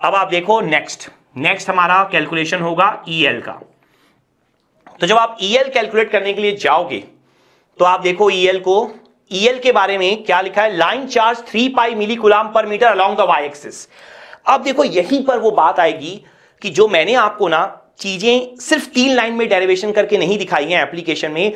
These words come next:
मैंने आपको एक एक लाइन का कॉन्सेप्ट समझाया है ना, तो वो कॉन्सेप्ट अब आपकी हेल्प करेगा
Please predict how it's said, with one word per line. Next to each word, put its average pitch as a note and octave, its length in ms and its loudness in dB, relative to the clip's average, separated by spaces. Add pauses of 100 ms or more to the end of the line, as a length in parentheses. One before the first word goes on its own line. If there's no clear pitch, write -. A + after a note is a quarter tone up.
(240)
मैंने F3 160 2
आपको A3 220 -2
एक G#3+ 180 0
एक - 140 -2
लाइन G3+ 260 2
का A#3 120 0
कॉन्सेप्ट F#3+ 520 -2
समझाया E3 380 0
है D#3+ 80 2
ना, F#3 120 2
तो F#3+ 120 -10
वो G3+ 80 2 (120)
कॉन्सेप्ट G3+ 500 0
अब F#3 160 2
आपकी F#3 240 0
हेल्प E3 300 -2
करेगा F3+ 520 0